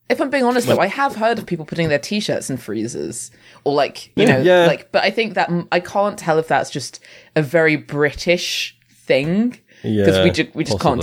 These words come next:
Speaker 1: deal with it, or it's the half Caribbean in me talking, and it'd be something that I saw, like, as a kid, like,
Speaker 2: <laughs>
Speaker 1: out there. You know, I don't, I can't remember which.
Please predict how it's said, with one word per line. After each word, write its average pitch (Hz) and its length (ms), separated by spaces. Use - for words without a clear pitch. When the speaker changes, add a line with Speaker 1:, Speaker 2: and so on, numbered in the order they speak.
Speaker 1:
deal 143 40
with 147 120
it, - 180
or 139 440
it's 120 140
the 139 120
half 135 300
Caribbean 131 520
in 120 80
me 117 100
talking, 127 560
and 110 80
it'd 113 80
be 120 100
something 120 280
that 113 100
I 117 40
saw, 120 180
like, - 280
as - 140
a - 40
kid, - 300
like, - 140
Speaker 2:
<laughs> - 120
Speaker 1:
out - 180
there. - 280
You 117 60
know, 117 120
I 117 60
don't, 123 260
I 127 80
can't 147 280
remember 131 200
which. - 460